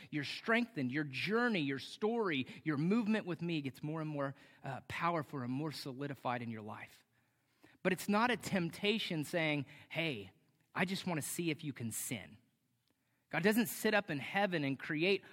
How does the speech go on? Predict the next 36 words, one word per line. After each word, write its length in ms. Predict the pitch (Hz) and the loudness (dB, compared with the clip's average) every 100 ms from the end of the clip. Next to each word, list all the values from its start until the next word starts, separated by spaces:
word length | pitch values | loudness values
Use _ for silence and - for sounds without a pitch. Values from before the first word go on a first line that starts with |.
| - | 4
obstacles 640 | 175 208 - 190 165 143 | 6 6 2 -6 -4 -2
in 80 | 156 | 0
our 140 | 135 | 2
life 280 | 143 160 - | 4 2 2
just 220 | 185 170 - | -2 -4 -6
to 100 | 143 | -6
see 580 | - - 226 160 127 - - - | -6 -2 -2 0 -2 -4 -10 -8
if 180 | 151 | -4
we 140 | 160 147 | -2 -2
can 180 | - 131 | -2 -4
sin. 460 | - 170 117 98 - _ _ _ _ _ - 180 | -4 -4 -4 -8 -16 _ _ _ _ _ -2 6
All 160 | 220 | 6
throughout 340 | 233 233 180 156 | 8 8 6 6
Scripture, 840 | - 254 254 - 175 131 107 120 _ _ _ _ | 2 4 4 0 -2 -2 -2 -8 _ _ _ _
we 140 | 165 175 | -2 -2
see 280 | - 226 196 | 0 0 0
examples 840 | 156 139 190 214 214 175 143 - | -2 -2 2 2 0 -2 -2 -4
of 240 | 147 135 | -8 -10
trials 640 | - - 233 226 151 120 120 | -12 -6 -4 -2 -2 -4 -4
and 140 | 135 | -4
God 240 | 175 180 160 | -2 -4 -2
placing 340 | 185 156 143 | -4 -2 -4
trials 460 | - 185 208 185 135 | -6 -8 -4 -2 -2
in 80 | |
people's 260 | 131 135 120 | -4 -6 -4
lives, 180 | 123 117 - - | -4 -4 -10 -2
not 240 | 196 240 | 0 0
God 240 | 196 175 - | 0 0 0
placing 440 | 175 151 147 127 - - | -4 -2 -4 -6 -8 -6
temptations 800 | 175 156 147 180 190 - 135 120 | 0 0 -2 -4 -4 -2 -4 -4
in 100 | 107 | -6
people's 380 | 107 117 95 110 | -8 -12 -14 -14
lives. 380 | 101 101 - - - - | -14 -14 -16 -20 -20 -8
Massive 580 | 156 208 214 - 196 156 | -4 -2 -2 -2 -4 -2
difference 400 | 165 - 120 - | -2 -2 -6 -6
here. 280 | 123 101 | -8 -8